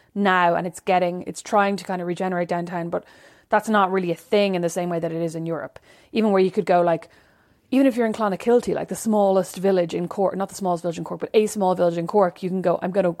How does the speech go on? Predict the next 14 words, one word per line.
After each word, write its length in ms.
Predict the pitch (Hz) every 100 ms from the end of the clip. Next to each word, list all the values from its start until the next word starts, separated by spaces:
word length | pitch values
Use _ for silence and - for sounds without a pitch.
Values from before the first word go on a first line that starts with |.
| 196
I'm 120 | 185
gonna 160 | 196
go 140 | 185 170
park 300 | - 196 190
downtown 400 | 185 180 180 175
and 100 | 170
walk 220 | 170 170
around." 440 | 160 156 - - - _ _ _ _ _ _ _ _ -
You 100 | 202
know 100 | 190
what 80 | 196
I 20 |
mean? 160 | 202
Whereas 260 | 180 185 160